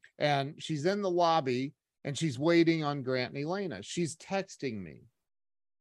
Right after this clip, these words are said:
"He's not here. It's nine fifteen." "Okay, he'll be there."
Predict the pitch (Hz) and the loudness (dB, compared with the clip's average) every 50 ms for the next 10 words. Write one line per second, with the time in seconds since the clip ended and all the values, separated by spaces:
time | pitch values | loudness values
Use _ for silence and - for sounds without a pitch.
0 | _ - 165 151 143 131 151 151 147 135 - 123 139 151 135 110 82 78 - - | _ -4 -2 -2 -2 -2 0 0 0 -2 -2 -4 -2 -2 0 -2 -2 -4 -10 -16
1 | _ - 120 127 123 - 131 131 131 135 135 131 131 127 - 135 120 - - - | _ -8 -8 -8 -6 -6 -6 -4 -4 -2 -2 -4 -4 -4 -4 -6 -6 -6 -8 -10
2 | 135 120 110 98 92 90 98 - _ _ _ _ _ _ _ _ _ _ _ _ | -8 -8 -8 -8 -10 -14 -16 -20 _ _ _ _ _ _ _ _ _ _ _ _
3 | _ _ _ _ - - 160 156 - 175 156 143 143 139 - 123 156 165 160 147 | _ _ _ _ -2 -2 0 2 4 4 4 4 2 0 0 0 -2 0 0 0
4 | 151 139 120 120 117 113 113 110 | 0 0 0 0 -2 -2 -4 -6